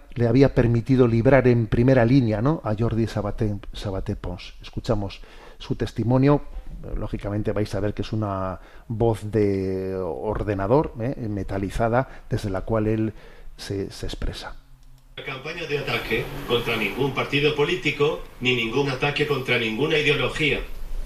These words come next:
Speaker 2: Aunque haya personas fanáticas que no lo entiendan, cuando eres una persona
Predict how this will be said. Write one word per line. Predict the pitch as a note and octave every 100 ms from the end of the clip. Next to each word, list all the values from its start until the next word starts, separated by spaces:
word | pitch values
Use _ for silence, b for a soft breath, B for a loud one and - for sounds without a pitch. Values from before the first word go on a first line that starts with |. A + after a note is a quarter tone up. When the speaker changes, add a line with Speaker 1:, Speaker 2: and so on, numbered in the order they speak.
| -
Speaker 2:
Aunque | C#3+ C#3 C3+
haya | C#3 -
personas | D3 - D3+ D#3+ D#3
fanáticas | C#3+ C3 C3+ D#3+ D3 C#3+ - - -
que | - B2+
no | D3
lo | C#3+
entiendan, | B2 C#3 C#3 A#2 A#2 C#3+ - - -
cuando | A#2 A2 A2
eres | B2+ D3 -
una | D3+ -
persona | B2 A#2+ D3+ C#3 F#2+